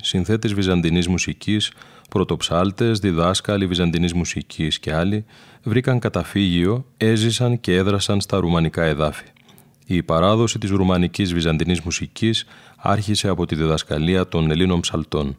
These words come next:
Η Ρουμανική Ορθόδοξος Εκκλησία συνέχισε το βυζαντινό αυτό μέλος και παρέμεινε η μοναδική χώρα δίπλα στην Ελλάδα, η οποία δεν άλλαξε την αυθεντική ψαλτική βυζαντινή μουσική, αλλά τη συνέχισε,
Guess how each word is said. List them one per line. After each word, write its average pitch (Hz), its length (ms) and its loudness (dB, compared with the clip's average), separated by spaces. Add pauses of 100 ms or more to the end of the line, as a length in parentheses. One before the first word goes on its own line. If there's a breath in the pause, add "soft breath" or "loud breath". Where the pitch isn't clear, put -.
(640 soft breath)
Η - 100 -4
Ρουμανική 82 440 2
Ορθόδοξος 104 600 0
Εκκλησία 104 500 0
συνέχισε 101 560 0
το 95 160 -2
βυζαντινό 82 600 0
αυτό 82 220 -2
μέλος 104 460 0 (360 loud breath)
και 110 140 -2
παρέμεινε 98 560 2
η 95 60 2
μοναδική 85 460 0
χώρα 98 400 0
δίπλα 95 280 -2
στην 80 180 -2
Ελλάδα, 90 440 0 (400 loud breath)
η 98 160 0
οποία 95 300 2
δεν 92 220 2
άλλαξε 104 360 0
την 90 140 0
αυθεντική 85 640 -2
ψαλτική 82 540 -2
βυζαντινή 78 400 0
μουσική, 80 580 -4 (400 loud breath)
αλλά 101 240 2
τη - 100 -4
συνέχισε, 95 760 0